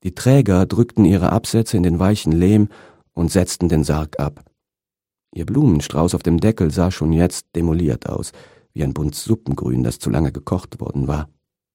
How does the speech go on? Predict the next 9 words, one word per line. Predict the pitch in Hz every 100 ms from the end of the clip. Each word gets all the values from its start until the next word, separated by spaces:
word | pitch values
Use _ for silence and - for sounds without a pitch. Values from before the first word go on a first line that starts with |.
| _ _ _ _
Einer | - 117 143
der | 92
Männer | 76 107 104
schwankte, | 85 - 95 101 - 69 58 - - - _
fand | - 98 95 -
die | 60
Balance | 65 71 65 -
aber | 73 71
wieder. | 76 69 -